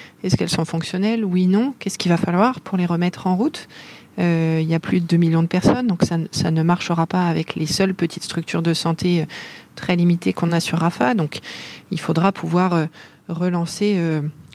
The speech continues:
le système de santé, bien sûr aussi le système scolaire et toutes les autres infrastructures, mais en tout cas faire le bilan et puis, euh, espérons-le, bah, reprendre des activités pour toutes les populations qui en ont besoin, au moins à minima dans un premier temps.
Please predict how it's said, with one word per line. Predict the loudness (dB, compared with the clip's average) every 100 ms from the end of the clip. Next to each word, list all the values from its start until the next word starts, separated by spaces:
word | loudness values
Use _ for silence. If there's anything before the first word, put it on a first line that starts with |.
| _
le | -6 -6
système | -6 -2 -2
de | 0
santé, | -4 -4 -2
bien | 0 0 -2
sûr | -6 -8 -6
aussi | -6 -6 -4 -4
le | -4
système | -10 -10 -10 -10
scolaire | -8 -4 -2 -2
et | -4
toutes | -10 -8
les | -6
autres | -4 -4
infrastructures, | -6 -8 -10 -4 -2 0
mais | 0
en |
tout | -4
cas | -6 -6
faire | -4 -6
le | -4
bilan | -4 -2
et | -2
puis, | -4 -16 -16 -20 -20 -20 -20 -10
euh, | -6 -6 -6
espérons-le, | -8 -8 -6 -4 -4 -2 -2
bah, | -2
reprendre | -2 -4 -6 0 0
des | 2 -2
activités | -4 -8 -8 0 0
pour | 0 -8
toutes | -8 -4
les | -4
populations | -4 -4 -4 -4 -8
qui | -6
en | -6
ont | -4
besoin, | -6 -2 0 0 0 -6
au | -2
moins | 0 0
à | 0
minima | 0 -2 -2 -2
dans | -4 -6
un | -8
premier | -6 -4 -2
temps. | -4